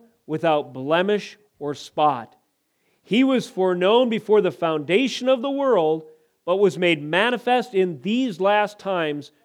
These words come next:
for your sake." Do you notice how, uh, Peter here, another apostle, emphasizes all the elementary principles of the gospel that we have covered in Galatians four?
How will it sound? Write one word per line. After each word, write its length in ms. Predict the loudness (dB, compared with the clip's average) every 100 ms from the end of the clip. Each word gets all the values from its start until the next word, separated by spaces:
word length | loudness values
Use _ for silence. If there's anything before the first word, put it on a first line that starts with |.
| _
for 100 | -6
your 300 | -2 0 -2
sake." 440 | -4 -8 -8 -10 _ _ _ _ _ _ _ -6
Do 80 |
you 60 | 0
notice 340 | 2 2 0
how, 380 | 2 2 2 -4 _ _
uh, 180 | -6 -6
Peter 400 | -4 -2 0 0
here, 280 | 2 2 2
another 400 | 0 -2 0 -2
apostle, 560 | 0 0 0 0 -8 -6
emphasizes 840 | -6 -6 -6 0 2 2 -2 -6 -12 _ _ 0
all 300 | 2 4 2
the 180 | 0
elementary 540 | -2 -2 -2 -4 -4 -6
principles 500 | -6 -8 -8 -8 -6
of 80 | -6
the 80 |
gospel 540 | -2 -2 -2 -6 -10 -10 _ -4
that 140 | -2
we 80 | 0
have 140 | -2
covered 420 | -2 -2 0 -4 -6 _ -12
in 100 | -6
Galatians 520 | 0 0 0 -4 -8
four? 380 | -6 -4 -4